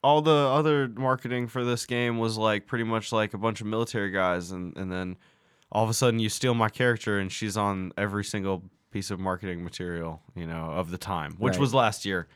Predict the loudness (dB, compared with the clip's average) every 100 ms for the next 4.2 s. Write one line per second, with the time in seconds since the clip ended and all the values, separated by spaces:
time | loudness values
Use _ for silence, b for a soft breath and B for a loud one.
0 | _ _ _ _ _ -6 -2 0 0 2
1 | 2 0 -2 -6 -12 -10 -14 -14 _ _
2 | _ -4 0 0 -2 -2 2 4 4 4
3 | 4 4 0 0 0 0 -2 -2 0 2
4 | 0